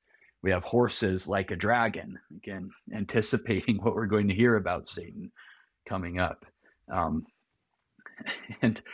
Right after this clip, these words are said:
you know, we had these locusts with these powerful tails. Well, here we have,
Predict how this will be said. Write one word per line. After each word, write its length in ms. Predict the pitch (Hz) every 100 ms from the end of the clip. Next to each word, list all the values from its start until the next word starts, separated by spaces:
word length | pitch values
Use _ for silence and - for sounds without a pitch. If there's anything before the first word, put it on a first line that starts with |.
| - - - -
you 80 |
know, 120 | 107 107
we 140 | 107
had 300 | 110 101 101 - _ _ _ - _
these 200 | 117 98
locusts 460 | 110 120 123 104 107
with 140 | 98
these 200 | 101 95
powerful 460 | - 107 104 - 95
tails. 520 | - 113 92 92 -
Well, 120 | 101
here 260 | - 127 131
we 140 | 101
have, 340 | - 87 90